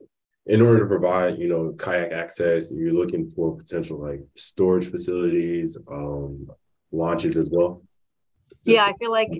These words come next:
Speaker 2: like, downtown, like, at, around City Dock, that would be really great. Like, over kind of the section by the Naval Academy could be a good spot.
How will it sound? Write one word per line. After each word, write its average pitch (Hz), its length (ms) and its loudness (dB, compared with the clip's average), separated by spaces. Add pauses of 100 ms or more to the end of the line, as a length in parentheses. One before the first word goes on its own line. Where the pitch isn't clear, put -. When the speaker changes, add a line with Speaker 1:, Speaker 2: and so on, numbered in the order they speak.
(120)
Speaker 2:
like, 185 220 0
downtown, 185 800 4
like, 170 240 0
at, 165 80 -6 (120)
around 175 260 2
City 185 220 -4
Dock, 170 360 0
that 170 100 -2
would 170 120 -6
be 175 100 -6
really 175 200 -2
great. 170 280 -2
Like, 160 200 -4
over 165 200 -2
kind 165 180 -2
of 156 80 0
the 160 80 -8
section - 300 -8
by 151 80 -2
the 151 80 -6
Naval 160 240 0
Academy 160 420 -2
could - 120 -20
be 156 100 -6
a 156 40 -4
good 156 180 -2
spot. 156 400 2